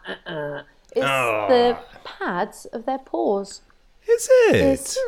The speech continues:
Speaker 1: that interesting? Who knew?
Speaker 2: Ah.
Speaker 1: Okay, here we go. Talking of tongues. What creature has a tongue that can measure the length of its body?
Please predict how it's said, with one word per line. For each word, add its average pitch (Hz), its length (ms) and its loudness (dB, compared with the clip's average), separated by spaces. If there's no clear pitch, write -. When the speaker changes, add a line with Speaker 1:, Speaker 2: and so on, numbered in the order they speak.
Speaker 1:
that 240 200 -2
interesting? 175 880 -8
Who 240 180 -6
knew? 453 360 -2
Speaker 2:
Ah. 311 160 0
Speaker 1:
Okay, 311 320 2
here 269 120 2
we 269 80 -4
go. 170 200 2
Talking 311 260 -2
of 302 120 -6
tongues. 147 520 -8
What 330 280 2
creature 339 520 -2
has 190 180 -4
a 190 60 -8
tongue 175 580 -8
that 190 160 -6
can 196 240 -6
measure 240 300 -6
the 233 120 -4
length 220 480 -6
of 185 120 -4
its - 200 -10
body? 139 460 -6